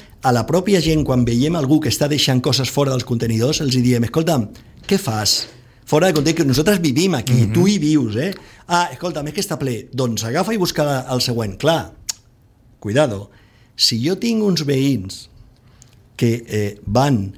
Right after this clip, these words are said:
Speaker 1: a llançar les escombraries i s'han caminat cinc-cents metres, quan els hi dius que caminin un altre quilòmetre per buscar el següent,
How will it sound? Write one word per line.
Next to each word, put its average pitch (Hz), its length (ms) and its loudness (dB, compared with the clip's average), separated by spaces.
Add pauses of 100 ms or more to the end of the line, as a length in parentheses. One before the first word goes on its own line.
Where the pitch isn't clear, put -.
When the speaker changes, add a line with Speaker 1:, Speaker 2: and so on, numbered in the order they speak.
(220)
Speaker 1:
a 113 120 -2
llançar 107 400 0
les 147 120 0
escombraries 123 760 0
i 107 80 -2
s'han 131 160 0
caminat 123 460 2 (100)
cinc-cents 107 560 -2
metres, 123 500 -2 (340)
quan 123 200 2
els 117 180 0
hi 127 80 2
dius 165 300 2
que 147 160 0
caminin 123 580 2 (760)
un 113 120 2
altre 135 240 0
quilòmetre 147 560 2
per 107 160 -2
buscar 107 320 -2
el 117 80 2
següent, 156 460 2